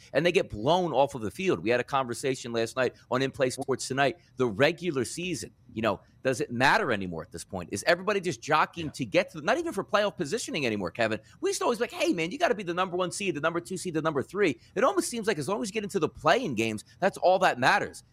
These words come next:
Speaker 1: And to the detriment of the N B A, who has eighty-two games on the regular season schedule,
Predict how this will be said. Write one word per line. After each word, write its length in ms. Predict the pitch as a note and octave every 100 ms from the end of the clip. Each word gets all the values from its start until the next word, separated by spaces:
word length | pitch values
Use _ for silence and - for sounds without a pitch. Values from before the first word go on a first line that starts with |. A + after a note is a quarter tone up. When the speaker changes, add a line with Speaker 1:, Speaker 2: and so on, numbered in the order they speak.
| -
Speaker 1:
And 80 | A2+
to 80 |
the 120 | C#3 A#2
detriment 400 | D#3+ - D#3 C#3
of 60 |
the 80 | B2+
N 120 | C#3+
B 80 | C3
A, 60 | D#3
who 60 |
has 160 | A2 - -
eighty-two 580 | D3+ F3+ F#3 - F#3 D#3+
games 400 | D3+ F3 B2 B2+
on 80 |
the 60 | A#2
regular 280 | C#3 C#3 B2+
season 280 | D#3 B2 A2+
schedule, 480 | - F3+ A#2+ G#2+